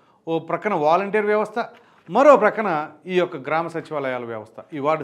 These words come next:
సచివాలయాలు ఏవైతే ఉన్నాయో, వీళ్ళ వలన ప్రజలకు అదనంగా కలిగిన బెనిఫిట్స్ ఏమీ లేవు అన్నట్లుగా వీళ్ళ యొక్క అభిప్రాయం. దీనికి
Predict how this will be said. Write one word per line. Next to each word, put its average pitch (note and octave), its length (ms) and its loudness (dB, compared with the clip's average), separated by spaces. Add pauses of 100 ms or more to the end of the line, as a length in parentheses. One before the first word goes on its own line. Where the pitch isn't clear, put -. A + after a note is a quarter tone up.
సచివాలయాలు B2+ 520 -12 (540)
ఏవైతే B3+ 320 10 (120)
ఉన్నాయో, F#3 300 2 (880)
వీళ్ళ A#3+ 260 10
వలన A#3 380 6 (400)
ప్రజలకు C#4 420 6 (160)
అదనంగా C4+ 460 0 (120)
కలిగిన A#3 260 2 (120)
బెనిఫిట్స్ G#3 480 -2
ఏమీ F#3+ 160 -2
లేవు F3 400 -2 (100)
అన్నట్లుగా D#3+ 440 -4 (640)
వీళ్ళ A3 280 6
యొక్క G3 240 4
అభిప్రాయం. C#3+ 380 0 (420)
దీనికి B3+ 360 4